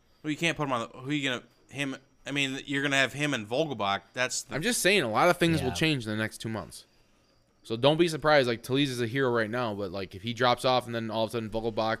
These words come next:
Speaker 3: He's been
Speaker 2: or Shaw
Speaker 3: unbelievably a
Speaker 2: or
Speaker 3: hero.
Speaker 2: Shaw
Speaker 3: Like,
Speaker 2: come in and,
Speaker 3: he,
Speaker 2: and do
Speaker 3: Rowdy's
Speaker 2: something,
Speaker 3: gotta be there.
Speaker 2: he's going to give Vogelbach and Shaw opportunities. It might be weird with Shaw. I don't know. If, if Shaw's out of options or some weird shit, maybe they have to release him. But I would assume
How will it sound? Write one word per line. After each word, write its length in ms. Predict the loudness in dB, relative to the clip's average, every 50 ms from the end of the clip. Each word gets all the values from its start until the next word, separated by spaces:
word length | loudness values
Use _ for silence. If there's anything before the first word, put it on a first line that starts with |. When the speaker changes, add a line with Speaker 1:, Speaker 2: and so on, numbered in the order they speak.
| -6
Speaker 3:
He's 220 | -6 -4 -4 -2 0
been 100 | 4 8
Speaker 2:
or 220 | 10 10 10 10
Shaw 500 | 8 8 10 12 12 12 12 12 10 8
Speaker 3:
unbelievably 440 | 8 6 2 2 2 2 4 6 8
a 40 | 10
Speaker 2:
or 120 | 10 10
Speaker 3:
hero. 60 | 10 8 8 8
Speaker 2:
Shaw 200 | 8 10 10 10 8 6
Speaker 3:
Like, 100 | 4 2
Speaker 2:
come 180 | 2 2 2
in 140 | 2 2 2
and, 100 | 0 0
Speaker 3:
he, 160 | -2 -2 -4 -4
Speaker 2:
and 220 | -4 -4 -2 0
do 120 | 2 4
Speaker 3:
Rowdy's 340 | 6 6 6 6 4 4 2
Speaker 2:
something, 120 | 2 0 4
Speaker 3:
gotta 300 | 6 8 8 8 8 6
be 200 | 4 0 -2 -2
there. 340 | -2 -2 -2 -2 -4 -6 -2 0
Speaker 2:
he's 180 | 0 0 4
going 300 | 6 6 8 8 8 6
to 60 | 6
give 220 | 6 6 6 6 8
Vogelbach 520 | 8 8 8 8 8 6 8 6 6 4 0
and 220 | -2 -2 -2 -2
Shaw 180 | 0 0 2 2 2 2 2 2
opportunities. 640 | 0 0 -2 -4 -6 -6 -6 -6 -6 -10 -14 -18 -18 _ _
It 160 | -4 -4 0
might 220 | 2 4 4 4 4
be 100 | 2 6
weird 240 | 10 10 10 10 8
with 140 | 4 2
Shaw. 200 | 2 0 0 0
I 100 | 2 2 2
don't 80 | 2 2
know. 360 | 0 -2 -6 -10 -10 -10 -10 -8 -4
If, 220 | 0 0 0 -2 -2 -6
if 140 | -4 -4
Shaw's 400 | 2 6 8 10 10 10 10 8
out 160 | 6 4 4 4
of 80 | 4
options 420 | 4 4 4 4 2 0 -2 -2 -2
or 60 | -2
some 180 | 0 0 0
weird 220 | 2 2 2 2 2
shit, 160 | 2 0 2
maybe 240 | 2 2 2 2 4
they 160 | 4 6 6
have 180 | 6 4 2 0
to 100 | -2 -4
release 320 | -2 -2 -2 -2 -4 -4
him. 240 | -4 -6 -6 -6 -8 -12 _ -20 -20 -20 -20 _ _ -2
But 120 | 2 2
I 60 | 4 4
would 100 | 4 2
assume 580 | 0 0 2 2 2 2 2 0 -2 -4 -6